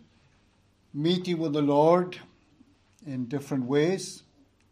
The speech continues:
having communion and fellowship with the Lord,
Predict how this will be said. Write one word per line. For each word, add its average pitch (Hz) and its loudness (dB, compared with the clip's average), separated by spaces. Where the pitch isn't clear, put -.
having 131 -6
communion 160 0
and 143 0
fellowship 160 -2
with 117 -12
the 127 -8
Lord, 151 2